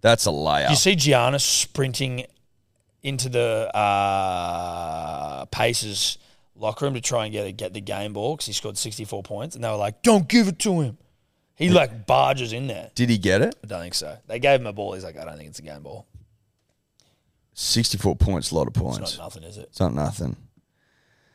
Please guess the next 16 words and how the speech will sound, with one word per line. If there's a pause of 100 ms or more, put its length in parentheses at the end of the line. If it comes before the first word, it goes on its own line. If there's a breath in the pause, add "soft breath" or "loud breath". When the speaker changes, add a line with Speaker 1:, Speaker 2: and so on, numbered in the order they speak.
(880)
Speaker 1:
Not
nothing. (100)
Speaker 2:
Anyway.
Speaker 1:
I've
ke-,
I've
kept
looking
up
photos
of,
like,
that,
um, (1000)
Speaker 2:
Wembanyama?
Speaker 1:
Yeah.